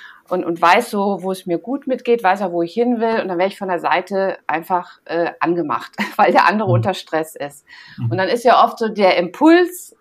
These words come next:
Speaker 1: äh, vielleicht, äh, in diese alte Reaktion zu verfallen, zu reagieren, wie ich eigentlich nicht reagieren will. Und dann zu lernen, okay,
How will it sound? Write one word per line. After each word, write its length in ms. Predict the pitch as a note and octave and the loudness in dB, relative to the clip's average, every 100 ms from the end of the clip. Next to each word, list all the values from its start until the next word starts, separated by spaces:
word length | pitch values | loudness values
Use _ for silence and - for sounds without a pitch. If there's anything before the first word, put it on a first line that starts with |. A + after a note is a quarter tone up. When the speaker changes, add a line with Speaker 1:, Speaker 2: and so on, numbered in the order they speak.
| - | -2
Speaker 1:
äh, 180 | A3+ E4+ | 2 2
vielleicht, 680 | - F#3+ G3+ D4 E4 - | 0 2 4 4 0 -6
äh, 380 | - G#3+ G3 C3 | -4 -2 -2 -4
in 140 | - G3 | -4 -8
diese 200 | F#3+ - | -2 0
alte 260 | F#3 G3 | 0 -2
Reaktion 480 | F3 D#3+ - C4 C4+ | -6 -6 -2 -2 -2
zu 200 | B3+ A3+ | -8 -12
verfallen, 880 | - G#3+ G#3 G#3 G3 F#3+ F#3 F#3 - - - - _ _ _ | -6 -8 -2 2 2 2 -2 -6 -12 -20 -20 -20 _ _ _
zu 140 | - A#3 | -6 0
reagieren, 500 | A#3 G#3+ A3 C4 A#3 | 2 2 4 4 2
wie 40 | |
ich 120 | G3+ | -2
eigentlich 320 | D#3+ F3 F3+ F3+ | -2 -4 -6 -8
nicht 180 | E3+ | -6
reagieren 560 | E3+ D#3 C#3+ D3+ C#3 B2 | -4 -4 -6 -8 -8 -8
will. 280 | B2 A2 - - | -8 -10 -12 -12
Und 140 | E3+ | -4
dann 180 | G3+ C#4 | 0 0
zu 160 | - C4 | -2 -4
lernen, 580 | G3+ G3+ G#3+ A3+ A3+ - | 0 2 2 2 -2 -10
okay, 540 | E3+ - G#3+ A3+ | -12 -6 -4 -4